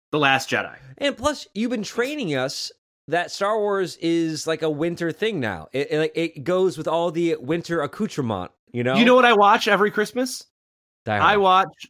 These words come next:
Speaker 1: I, I watch, uh, I watch Empire Strikes Back every Christmas.
Speaker 2: 'Cause of the snow?
Speaker 1: Because of the snow,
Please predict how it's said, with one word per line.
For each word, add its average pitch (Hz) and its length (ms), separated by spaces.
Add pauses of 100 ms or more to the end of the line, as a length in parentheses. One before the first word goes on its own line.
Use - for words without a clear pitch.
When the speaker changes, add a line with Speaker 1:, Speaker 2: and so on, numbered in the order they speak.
Speaker 1:
I, 175 240
I 156 200
watch, 165 560
uh, 147 380
I 151 120
watch 165 180
Empire 160 320
Strikes 147 240
Back 123 320
every 135 220
Christmas. - 420 (480)
Speaker 2:
'Cause 120 140
of 107 80
the 101 60
snow? 110 340 (420)
Speaker 1:
Because 175 240
of 160 60
the 151 60
snow, 175 420